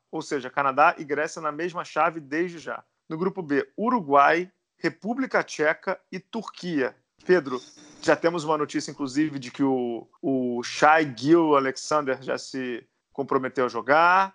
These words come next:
que o Jamal Murray já se comprometeu a jogar. Aparentemente, o Canadá, que fez um esforço pra levar o pré-olímpico pra Vitória, né, sua cidade, vai vir com os caras da N B A, enfim, vão jogar pra, vão jogar pelo seu país.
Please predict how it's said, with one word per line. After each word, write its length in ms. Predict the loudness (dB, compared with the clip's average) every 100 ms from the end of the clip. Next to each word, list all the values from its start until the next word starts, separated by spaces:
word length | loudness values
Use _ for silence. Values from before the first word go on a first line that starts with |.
| _
que 140 | -10 -4
o 340 | -4 -6 -8
Jamal 340 | -4 0 2 2
Murray 300 | 0 0 -2
já 120 | -6
se 80 | -12
comprometeu 500 | -12 -10 -10 -8 -8
a 40 |
jogar. 440 | -6 -6 0 0 2
Aparentemente, 1200 | 0 2 0 -2 -4 -14 -18 -14 -14 -14 -18 -20
o 80 | -16
Canadá, 480 | -6 -2 0 0 -2
que 120 | _
fez 180 | -8 -6
um 120 | -10
esforço 640 | -16 -10 -8 -8 -10 -18 -18 _ 2
pra 140 | 4
levar 320 | 4 2 0
o 60 | 0
pré-olímpico 600 | -2 -4 -6 -12 _ -18
pra 220 | -2 -2
Vitória, 640 | -2 -8 -2 0 0 -4 -10
né, 280 | -10 -10 -10 _
sua 300 | _ -14 -12
cidade, 540 | -10 -2 2 2 0 -12 _
vai 320 | -2 2 2
vir 260 | 0 -6 -10
com 180 | -10 -12
os 80 | -4
caras 280 | 0 0
da 80 | 0
N 80 | -4
B 140 | 0
A, 240 | 0 0 -10
enfim, 560 | -12 -8 -8 -6 -8 -12 _
vão 160 | -6 -4
jogar 280 | -2 0 0
pra, 180 | -2 -10
vão 220 | -10 -8
jogar 260 | -4 0 0
pelo 180 | -2 -6
seu 160 | -6
país. 540 | -4 -4 -4 -10 -14